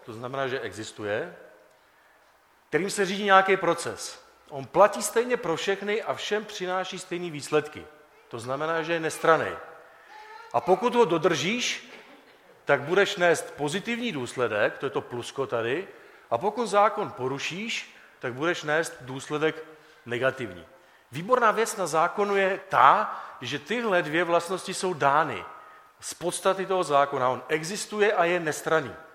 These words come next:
Pak to uvidíte, protože budeme dát nějaký příklady. Ale důsledek, tohle je výborný, tohle už je na svobodné vůli člověka, protože člověk si může vybrat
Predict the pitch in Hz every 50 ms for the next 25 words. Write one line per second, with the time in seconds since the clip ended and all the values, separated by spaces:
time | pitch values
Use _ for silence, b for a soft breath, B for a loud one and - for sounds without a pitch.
0 | b b b b b b - 127 - - - 156 156 160 160 165 156 - 151 139
1 | 135 139 143 147 143 151 151 147 147 143 147 143 147 143 143 - 147 - - -
2 | 120 - 143 143 123 107 92 - B B B B B B B B B B B B
3 | B B - 117 123 123 104 107 131 170 196 - - 240 233 202 - - - -
4 | - - - - - - 127 127 135 131 113 110 117 127 123 135 160 160 147 135
5 | 113 - - 135 139 139 139 131 - 139 120 120 107 - - 131 135 151 160 185
6 | 185 170 180 175 170 131 131 135 139 135 135 139 151 175 190 - - - 135 127
7 | 117 123 120 113 - 104 101 107 131 160 B B B B B B B - - 120
8 | 123 120 - - 156 165 190 208 214 214 - - 175 180 190 185 160 185 165 131
9 | 135 226 302 269 180 151 131 117 110 120 160 - - - - -